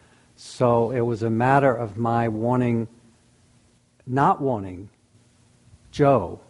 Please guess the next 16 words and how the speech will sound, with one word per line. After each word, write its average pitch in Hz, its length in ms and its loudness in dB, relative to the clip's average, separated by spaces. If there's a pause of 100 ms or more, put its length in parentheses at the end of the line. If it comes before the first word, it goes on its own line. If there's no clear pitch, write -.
I 147 140 4
wasn't 156 400 6
willing 131 640 4 (480)
to 123 160 -4
play 131 420 2
the 104 120 -4
game 104 720 -2 (1400)
of 113 460 0 (140)
having 123 640 0
Joe 117 360 2
be 110 220 -2
caught 113 600 -4
in 107 200 -8
mine 107 320 -4
and 98 180 -8
Sam's 104 800 -8